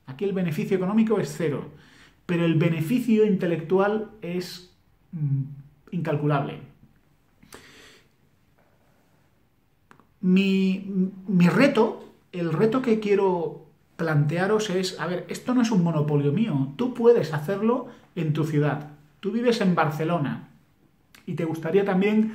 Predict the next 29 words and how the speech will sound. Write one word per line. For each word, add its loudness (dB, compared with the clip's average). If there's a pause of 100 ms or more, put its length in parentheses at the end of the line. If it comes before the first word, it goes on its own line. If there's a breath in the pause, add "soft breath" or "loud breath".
(280 loud breath)
liberar 2
pendrives. -2 (560 soft breath)
Gástate 2
un -4
poco 0
de 0
dinero 0 (360)
en -4
comprar 2
varios -2
y -4
crea -2
tu -2
propia -2
selección -2
de 0
libros 0 (300 loud breath)
y -4
cultura. 0
Libéralos. 0 (1600 loud breath)
Domingo 6
pode-, 4
com-, 0
comentaba 0
que 2
podríamos -2
usar -2
un 0
hashtag, -2